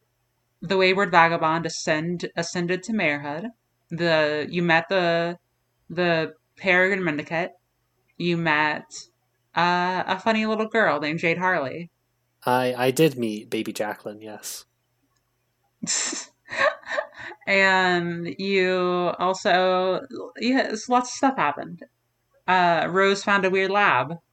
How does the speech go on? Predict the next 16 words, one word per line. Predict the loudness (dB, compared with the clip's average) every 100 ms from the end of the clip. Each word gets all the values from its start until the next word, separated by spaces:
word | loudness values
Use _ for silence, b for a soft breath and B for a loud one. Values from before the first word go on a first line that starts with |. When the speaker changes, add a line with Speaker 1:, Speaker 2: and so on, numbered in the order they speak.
| _ _
Speaker 2:
She | -8 2
did. | 4 4 0
She | -4 -2
seems | 0 2
very | 4 4
nonplussed. | 2 -4 -8 -8 -10 -12 -16 _ _ _ _ _ _ _
Speaker 1:
Yes. | 2 2 0 -12 -16 -16 -18 _ _ _ -2
What | 0 2
did | 0 0
you | 0 0
think | 0 -2
of | -2
Homestuck | -2 -4 -6 -8
this | -14 -16
week? | -18 -18 _ _ _ _ _
Speaker 2:
Uh, | -2 -2 -2 -6 -6 -8 -8 -10